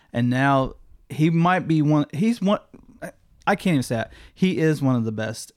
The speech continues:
ever. And now, because of what's happened with his career, because of obvious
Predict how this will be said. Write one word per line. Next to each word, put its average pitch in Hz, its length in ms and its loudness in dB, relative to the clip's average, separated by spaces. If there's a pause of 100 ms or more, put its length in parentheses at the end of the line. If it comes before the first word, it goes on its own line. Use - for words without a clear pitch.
ever. - 340 -10 (200)
And 131 120 -2
now, 127 400 -2 (580)
because 135 380 0
of 120 120 -4
what's - 340 -4
happened 135 520 -2 (340)
with 123 220 -4
his 117 180 -4
career, 120 480 -2 (320)
because 131 400 -2
of 117 480 -2 (300)
obvious 120 460 -2